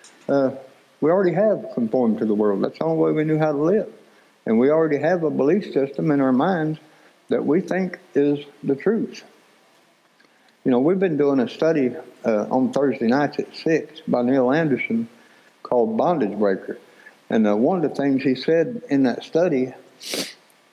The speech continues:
is before Christ, all of us live life independently of God. And like I said, we do conform to this world.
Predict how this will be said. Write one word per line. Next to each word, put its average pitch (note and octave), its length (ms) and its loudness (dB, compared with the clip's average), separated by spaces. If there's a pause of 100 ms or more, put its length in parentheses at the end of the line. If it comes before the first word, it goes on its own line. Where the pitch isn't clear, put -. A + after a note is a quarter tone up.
(240)
is A#2 200 0
before C#3+ 440 0
Christ, D#3 460 -2 (440)
all D#3+ 240 2
of C3+ 200 0
us - 100 -12
live C3 300 0
life C3+ 260 0 (180)
independently D3 840 0
of A2+ 180 0
God. C3+ 360 0 (480)
And A2 140 0
like B2+ 160 0
I A#2 80 -6
said, C#3+ 340 -2
we A#2 140 2
do E3+ 200 0
conform A#2 500 0
to G#2 60 0
this G2 200 -2
world. F#2+ 320 0